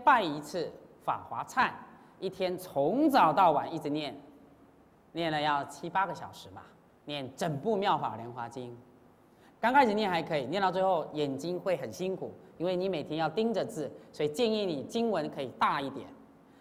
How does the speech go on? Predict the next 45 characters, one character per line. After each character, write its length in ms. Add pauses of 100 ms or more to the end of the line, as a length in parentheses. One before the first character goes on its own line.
(120)
然 120
后 160
呢， 200
念 220
一 140
两 180
个 80
小 220
时 240
的 140
时 100
候， 140
一 80
个 80
小 240
时 120
或 140
两 100
个 100
小 200
时， 160
你 100
可 120
以 80
经 260
行 280
一 100
下。 260 (360)
经 220
行 140
的 120
时 120
候 140
念 180
什 120
么 120
呢？ 240 (280)
念 200 (100)
普 340
贤 260
菩 160
萨 220
的 100
名 220
号， 280